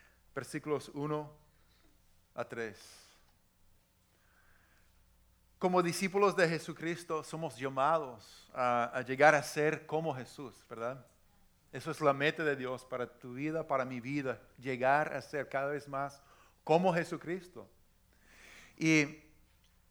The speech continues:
pero eso sucede al mira-, al mirarlo a Él, al mira-, al mirarlo. Yo creo que en medio de los desafíos, de las luchas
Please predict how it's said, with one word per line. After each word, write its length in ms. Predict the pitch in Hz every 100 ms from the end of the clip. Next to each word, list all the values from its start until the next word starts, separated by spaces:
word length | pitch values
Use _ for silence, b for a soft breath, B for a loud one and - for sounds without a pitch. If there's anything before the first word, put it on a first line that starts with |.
| _ _ - _
pero 180 | 170 170
eso 300 | 190 196 226
sucede 580 | - 180 - 175 175 156
al 180 | 151 156
mira-, 540 | 147 139 151 - 170
al 240 | - 147 143
mirarlo 680 | 135 127 151 165 131 113
a 80 | 104
Él, 160 | 101 92 - _ _ _ _ _ _ _ _ _ _
al 140 | -
mira-, 260 | 127 123 123 -
al 200 | 135 135
mirarlo. 720 | 139 135 131 143 151 135 113 B B B
Yo 140 | 175
creo 160 | - 214
que 120 | 214
en 100 | 180
medio 280 | 156 175 190
de 140 | 170
los 220 | 156 156 156
desafíos, 840 | 160 156 131 - 160 165 165 -
de 280 | 151 135 B B
las 180 | 151 147
luchas 800 | 135 147 180 180 185 190 - -